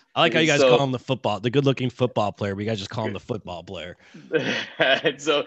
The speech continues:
Speaker 2: and so he's using those three channels because YouTube is high risk, but he's a good-looking guy, so he should get his face out there, right? He lives in a neighborhood. He can relate to the person because he lives in that neighborhood, right?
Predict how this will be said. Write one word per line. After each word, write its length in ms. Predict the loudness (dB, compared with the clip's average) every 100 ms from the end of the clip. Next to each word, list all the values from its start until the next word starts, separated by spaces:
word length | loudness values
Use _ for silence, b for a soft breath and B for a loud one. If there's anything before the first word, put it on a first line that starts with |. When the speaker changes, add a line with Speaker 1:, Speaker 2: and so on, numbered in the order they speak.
| B B
Speaker 2:
and 140 | -4 0
so 220 | 0 0
he's 320 | -4 -6 -4
using 300 | -6 -4 -6
those 180 | -6 -8
three 160 | -10
channels 360 | -8 -8 -8 -8
because 300 | -10 -10 -8
YouTube 300 | -8 -8 -10
is 100 | -6
high 120 | -2
risk, 340 | 0 0 -2 -4
but 100 | -6
he's 120 | -4
a 40 |
good-looking 340 | -4 -4 -6 -2
guy, 200 | 0 0
so 180 | -4
he 80 | -8
should 140 | -12 -10
get 60 |
his 140 | -12 -12 -8
face 220 | -8 -4
out 180 | -4 -4
there, 140 | -6
right? 200 | -2 -2 -4 b b
He 120 | 0
lives 280 | 0 -2 -2
in 80 | -4
a 40 |
neighborhood. 580 | -2 -2 -4 -4 -4 -4
He 100 | -8
can 200 | -4 -2
relate 380 | 0 0 -2 -2
to 120 | -8
the 100 | -8
person 440 | -4 -6 -4 -6 -6
because 280 | -6 -6
he 60 | 0
lives 200 | 0 0
in 60 | -2
that 120 | 0
neighborhood, 480 | 0 -2 -2 -2 0
right? 220 | 2 0